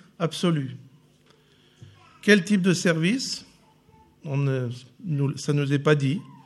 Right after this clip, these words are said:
On peut l'imaginer. Préparer un repas ? Que sais-je ? Un lit pour la nuit ? Mais peut-être est-ce tout autre chose, on n'en sait rien. Quoi que ce soit,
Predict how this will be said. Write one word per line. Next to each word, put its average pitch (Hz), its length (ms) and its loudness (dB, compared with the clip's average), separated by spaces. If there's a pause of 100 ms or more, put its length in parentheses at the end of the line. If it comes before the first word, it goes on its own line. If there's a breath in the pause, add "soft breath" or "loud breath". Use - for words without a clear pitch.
(160)
On 127 80 -2
peut 151 180 2
l'imaginer. 151 720 4 (600 soft breath)
Préparer 135 420 -2
un 151 80 2
repas ? 160 500 -2 (1400 soft breath)
Que 139 140 -4
sais-je ? 180 420 -2 (140)
Un 156 100 4
lit 214 320 2 (220)
pour 151 120 -4
la 143 120 2
nuit ? 202 260 0 (880)
Mais 156 140 8
peut-être 175 400 0
est-ce - 180 -2
tout 185 180 -2
autre 165 220 0
chose, 113 380 -6
on 131 80 -6
n'en 131 100 -4
sait 131 160 -6
rien. 101 240 -8 (1120 soft breath)
Quoi 208 140 6
que 208 160 2
ce 156 160 0
soit, 139 520 0